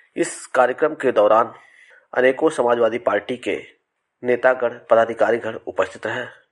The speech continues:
जिसमें से महिला अध्यक्ष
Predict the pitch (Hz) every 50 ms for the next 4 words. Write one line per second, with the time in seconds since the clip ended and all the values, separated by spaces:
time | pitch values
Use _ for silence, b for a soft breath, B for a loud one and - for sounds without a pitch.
0 | _ 139 147 143 - 139 131 123 - - 107 67 - - b b b b b b
1 | b b b _ _ _ _ 120 123 127 135 143 147 156 147 147 147 - - -
2 | _ _ _ _ _ b b b b b b b b b b _ _ _ _ 123
3 | 117 113 - 127 135 131 - - -